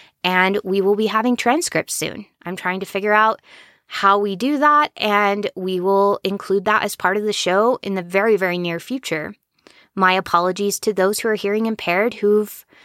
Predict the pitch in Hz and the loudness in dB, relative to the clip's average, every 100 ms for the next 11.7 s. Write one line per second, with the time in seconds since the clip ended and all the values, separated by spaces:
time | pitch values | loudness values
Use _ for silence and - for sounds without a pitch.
0 | _ _ 202 208 - 170 185 185 196 190 | _ _ 0 0 2 2 2 -2 -4 -4
1 | 190 214 208 - 214 196 - 170 - 208 | -4 -4 -2 -2 -2 -4 -2 -2 0 -2
2 | 214 - 226 165 165 185 190 208 226 277 | -2 -4 -4 -2 -2 -2 -4 -2 -2 -4
3 | - - - - _ _ _ _ - 185 | -4 -6 -6 -12 _ _ _ _ -2 0
4 | 196 180 170 175 - 196 185 214 180 175 | 2 2 2 0 0 -2 -2 -2 2 2
5 | 233 170 - - _ _ _ _ - 190 | 2 -2 -6 -10 _ _ _ _ -2 -2
6 | - 170 180 196 214 269 - 170 165 - | 0 -2 0 0 0 -2 -2 -4 -4 -6
7 | 165 156 156 208 220 208 - 165 170 170 | -4 -2 -4 -4 -4 -2 -2 -2 -2 -2
8 | 170 180 190 262 - - 180 - - 208 | -2 0 0 0 -4 -8 -4 -4 -2 0
9 | 202 170 180 180 190 220 - _ _ _ | 0 -2 -4 -2 -2 -2 -6 _ _ _
10 | _ _ _ - 175 180 180 - 220 240 | _ _ _ -2 0 2 2 2 -2 0
11 | 233 311 247 - - - | 2 2 2 -4 -6 -8